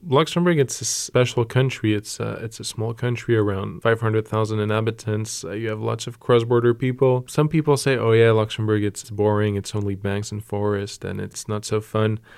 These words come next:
Uh, there are so many things here, you know, it's, especially if you're young and if you're in your twenties, thirties, or even if you're a family guy, like I'm gonna be soon.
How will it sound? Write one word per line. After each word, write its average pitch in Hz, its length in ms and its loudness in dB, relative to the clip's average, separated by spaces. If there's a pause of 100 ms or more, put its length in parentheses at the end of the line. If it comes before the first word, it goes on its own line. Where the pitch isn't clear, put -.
(320)
Uh, 113 200 0
there 123 200 -2
are 135 40 0
so 127 280 -2
many 127 220 0
things 117 280 -4
here, 101 260 -10
you 104 140 -8
know, 107 300 -2
it's, - 500 -10 (260)
especially 120 560 2
if 113 240 -2
you're 110 120 0
young 110 320 2
and 104 320 -2
if - 180 -12
you're 104 100 -2
in 101 80 -4
your 101 140 -2
twenties, 110 520 -4
thirties, 113 440 -2
or 107 80 2
even 113 240 0
if 110 240 -4
you're 95 160 0
a 90 140 -6
family 104 480 0
guy, 104 320 -2 (180)
like 92 300 -12
I'm 104 240 -10
gonna 101 160 -6
be 101 120 -8
soon. 117 360 -6